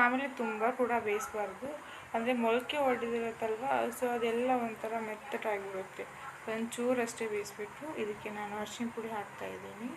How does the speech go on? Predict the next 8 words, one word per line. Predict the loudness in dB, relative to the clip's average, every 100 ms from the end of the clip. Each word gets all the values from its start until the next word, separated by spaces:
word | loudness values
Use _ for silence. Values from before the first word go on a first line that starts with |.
| -10 -14 -16 -16 -16 -16 -14 -14 -14 -14 -14 -14 -14 -14 -14 -16 -16 -14 -12 -10 -8 -4 -4 -2
So | 0 0 0
ನಂತರ | 0 0 2 2 2
ಇದಕ್ಕೆ | 4 2 4 6 6
ನಾನು | 6 4 4
ಸ್ವಲ್ಪ | 4 4 4 4 4 2 -6 -12 -12 -12 0
ಖಾರದ | 6 6 6 0
ಪುಡಿ | -2 0 0
ಹಾಕ್ತೀನಿ, | -2 -4 -4